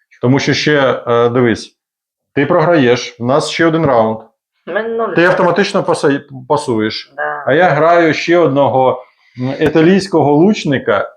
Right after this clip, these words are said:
Speaker 1: І так, в тебе тут нуль, в мене тут нуль. І я тягну ще раз, е, лучника чорної піхоти, і в мене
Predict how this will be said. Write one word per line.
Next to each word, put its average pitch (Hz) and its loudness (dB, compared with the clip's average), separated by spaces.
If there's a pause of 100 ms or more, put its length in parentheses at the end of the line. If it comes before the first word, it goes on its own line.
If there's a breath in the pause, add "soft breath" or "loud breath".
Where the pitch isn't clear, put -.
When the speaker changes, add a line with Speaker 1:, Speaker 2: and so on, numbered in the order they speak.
Speaker 1:
І 185 4 (420)
так, 110 -2
в - -8
тебе 127 0
тут 131 -4
нуль, 131 2 (520)
в 110 -4
мене 147 2
тут - -2
нуль. 135 2 (680)
І 147 2
я 190 2
тягну 185 0
ще 185 0
раз, - -2
е, 143 4
лучника 147 -2
чорної 143 0
піхоти, 165 -2
і 131 2
в 127 0
мене 135 2